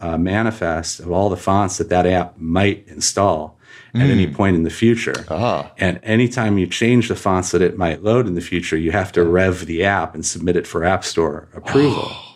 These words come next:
Speaker 2: Oh.
Speaker 1: Um, yeah, th-, that's a big deal for a lot of third-party providers, uh, you know, like the one that I used to run,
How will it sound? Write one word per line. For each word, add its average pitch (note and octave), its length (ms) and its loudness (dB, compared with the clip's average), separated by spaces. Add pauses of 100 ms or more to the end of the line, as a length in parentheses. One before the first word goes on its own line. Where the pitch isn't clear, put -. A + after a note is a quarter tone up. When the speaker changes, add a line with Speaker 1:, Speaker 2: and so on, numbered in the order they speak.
(120)
Speaker 2:
Oh. - 80 -8 (500)
Speaker 1:
Um, F2 640 0
yeah, G2 480 0
th-, F#2+ 240 -6
that's A#2+ 340 -2
a C#3+ 60 0
big G#2+ 260 0
deal F2 440 2
for F2+ 340 2
a E2+ 80 0
lot F2+ 240 4
of F2 100 -2
third-party F2 580 0
providers, E2+ 920 -2 (140)
uh, E2 320 -4 (580)
you F#2+ 120 0
know, D#2+ 240 -4
like D#2+ 260 -8
the F2 100 2
one E2+ 160 2
that E2 100 0
I F2 120 2
used F2+ 280 0
to D2+ 80 -4
run, F2 340 -4